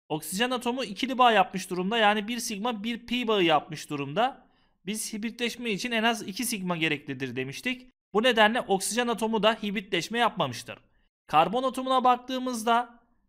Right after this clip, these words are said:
iki tane tekli bağ, bir tane ikili bağ yapmış durumda. Yani üç sigma bir pi bağı var. Dolayısıyla en az iki sigma bağı yapmış olduğundan hibritleşme yapmıştır. Klor ise tek sigma bağı içerdiği için hibritleşme yapmamıştır.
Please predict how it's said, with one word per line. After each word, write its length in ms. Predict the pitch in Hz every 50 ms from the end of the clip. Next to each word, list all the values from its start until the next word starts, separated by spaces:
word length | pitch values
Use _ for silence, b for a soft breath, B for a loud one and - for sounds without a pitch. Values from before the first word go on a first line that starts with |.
| _ _ _
iki 200 | - - 262 247
tane 300 | 247 254 247 247 247 233
tekli 380 | 240 240 233 220 226 254 247 220
bağ, 220 | 233 240 247 214
bir 160 | 226 233 214
tane 260 | - 233 220 226 240 233
ikili 280 | 220 - 226 233 214
bağ 140 | 233 220 214
yapmış 380 | 208 180 - - 170 160 - -
durumda. 300 | 147 147 143 143 180 202
Yani 340 | 202 202 208 214 214 208 - -
üç 180 | 240 240 -
sigma 440 | - - 226 190 190 247 254 233 -
bir 120 | 220 233
pi 320 | 220 - - - 240 240 208
bağı 200 | 214 196 165 143
var. 200 | 170 208 233 - b b b b b b b b -
Dolayısıyla 680 | 160 180 220 240 240 240 - 262 247 226 220 220 220 220 - _ _ _ _ _
en 120 | 175 196
az 180 | 214 233 226 220
iki 180 | 220 226 254 233
sigma 400 | - - 233 208 220 233 226 214
bağı 140 | 226 220
yapmış 420 | 208 208 208 202 202 226 240 - 240
olduğundan 760 | 214 202 190 180 185 165 160 180 196 214 226 226 - _ _ _ _ _ -
hibritleşme 600 | 214 214 226 202 190 190 190 175 - - 226 220
yapmıştır. 640 | 208 190 196 196 190 185 - - 127 104 - - _ _ _ _ _ _ _ _ _ _ _ _ _ _
Klor 240 | - 202 214 254 262
ise 240 | 240 - - 240 226
tek 220 | - 247 240 247
sigma 320 | - 247 226 220 233 220 202
bağı 160 | 214 202 196
içerdiği 420 | 196 190 - 190 180 160 160 156
için 180 | 151 - 226 226
hibritleşme 800 | 220 220 202 208 190 185 - 113 151 - 175 175 208 220 - -
yapmamıştır. 680 | 196 196 190 185 - 147 120 113 113 - - - -